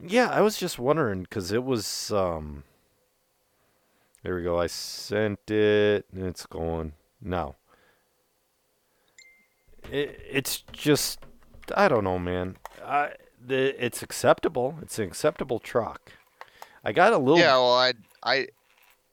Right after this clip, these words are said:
Speaker 2: I prefer it to the, the other version that
Speaker 1: Yeah. Oh,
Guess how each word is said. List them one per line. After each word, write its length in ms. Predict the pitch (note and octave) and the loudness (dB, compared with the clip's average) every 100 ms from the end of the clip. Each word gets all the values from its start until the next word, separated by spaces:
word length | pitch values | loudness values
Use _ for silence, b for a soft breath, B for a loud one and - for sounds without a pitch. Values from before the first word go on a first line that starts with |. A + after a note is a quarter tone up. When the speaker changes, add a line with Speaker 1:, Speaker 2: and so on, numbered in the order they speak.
| - | -2
Speaker 2:
I 100 | C#3 | -2
prefer 500 | - A#2 - C#3 B2+ | -4 -14 -10 -8 -6
it 120 | F#2+ - | -8 -12
to 180 | - A2 | -16 -12
the, 360 | A2 G#2 G2 G#2 _ _ _ _ _ _ _ _ _ | -10 -8 -10 -12 _ _ _ _ _ _ _ _ _
the 200 | G2 G2+ - | -10 -8 -4
other 340 | G#2+ G#2 G2 | -4 -4 -6
version 560 | F2+ G2+ G2 F2+ F2 E2 _ _ _ _ _ _ - - | -4 -4 -4 -6 -14 -16 _ _ _ _ _ _ -20 -8
that 80 | C3+ | 4
Speaker 1:
Yeah. 320 | F3+ G#3+ - - _ | 6 6 0 -14 _
Oh, 200 | D#3 F3+ | 2 2